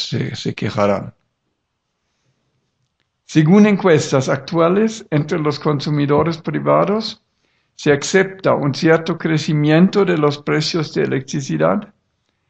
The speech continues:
porque se entiende que la desligación de las centrales nucleares no puede ser gratis. Hasta ahora el gobierno puede contar con el apoyo de la mayoría de la población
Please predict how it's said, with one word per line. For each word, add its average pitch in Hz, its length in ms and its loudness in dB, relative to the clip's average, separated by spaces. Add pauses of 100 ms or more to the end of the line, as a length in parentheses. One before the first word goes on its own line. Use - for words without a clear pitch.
(280)
porque 139 300 0
se 143 220 0
entiende 175 680 4
que 160 140 0
la 143 160 2
desligación 151 1000 2
de 175 120 2
las 139 220 -2
centrales 139 580 -4
nucleares 143 720 -2
no 147 160 -4
puede 135 240 -2
ser 139 200 -6
gratis. 127 560 -6 (1800)
Hasta 147 300 0
ahora 190 480 4
el 160 180 -2
gobierno 156 680 0
puede 160 300 2
contar 151 680 0
con 151 220 0
el 139 120 0
apoyo 165 580 4
de 160 140 0
la 143 140 0
mayoría 139 640 0
de 180 120 2
la 147 160 0
población 151 800 -2